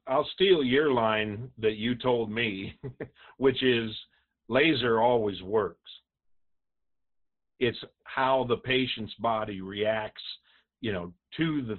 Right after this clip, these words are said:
therapy itself. Um, and I can't stress, I mean, I, like I said, I, I was doing laser therapy for close to twenty years before you and I met. And I had some, I feel, some really good men-,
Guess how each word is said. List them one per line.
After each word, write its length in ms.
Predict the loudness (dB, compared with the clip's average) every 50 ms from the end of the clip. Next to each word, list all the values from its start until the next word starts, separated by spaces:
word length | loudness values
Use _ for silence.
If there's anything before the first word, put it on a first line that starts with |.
| -4
therapy 500 | -2 0 0 0 0 -2 -4 -8 -8 -8
itself. 560 | -8 -10 -12 -14 -8 -6 -6 -4 -6 -8 -12 _ _ _ _ _ _ _ _ _ _ _ _ _ _ -8
Um, 480 | -4 -4 -2 -2 -4 -6 -8 -10 -14 -14 _ -8
and 140 | -4 -2
I 160 | 0 -2 -2 -2
can't 320 | 0 -2 0 -2 -2 -4 -8 -8
stress, 340 | -6 -2 0 0 0 -2 -2 -6 -8 -8 -10 -16 _ -20 -20 -20 -20 -20 -14 -8
I 160 | -6 -6 -6 -6
mean, 200 | -6 -8 -8 -6
I, 260 | -4 -4 -6 -6 -6 -6
like 160 | -6 -6 -4 -4
I 60 | -6 -6 -4
said, 180 | -4 -4 -4
I, 320 | -2 -2 -2 -2 -2 -4 -10 _ _ _ _ _ _ _ _ _ _ _ _ -4
I 140 | 0 0 2
was 240 | 2 2 0 0 0
doing 280 | 0 2 4 4 4 4
laser 440 | 4 2 2 2 2 0 -2 -6 -6 -2
therapy 460 | -2 0 2 2 0 -2 -4 -8 -8 -8 -4
for 400 | -2 -2 -2 -2 -2 -4 -8 -10 -14 _ _ -6
close 280 | 0 2 2 2 0 -2
to 100 | -10 -14
twenty 320 | -10 -6 -4 -2 -2 -2 -4
years 440 | -4 -2 -2 -2 -2 -2 -4 -6 -10 -14
before 360 | -14 -14 -12 -8 -8 -6 -6 -6
you 240 | -6 -4 -4 -2 -2
and 80 | -2
I 180 | -2 -2 -2 -4
met. 280 | -4 -6 -12 -14 -18 -20 _ _ _ _ _ _ _ _ -10
And 120 | -6 -4 -2
I 200 | -2 -2 0 0
had 220 | 0 -2 -2 -4 -6 -8 -6
some, 480 | -6 -6 -6 -6 -6 -8 -10 -12 -14 -16 _ _ _ _ _ _ _ _ _ -6
I 140 | -4 -4 -4 -4 -4
feel, 260 | -6 -6 -6 -6 -8 -8
some 200 | -12 -12 -10 -10 -6
really 320 | -2 0 0 0 0 -2
good 260 | -4 -4 -4 -4 -4
men-, 320 | -4 -6 -6 -6 -6 -8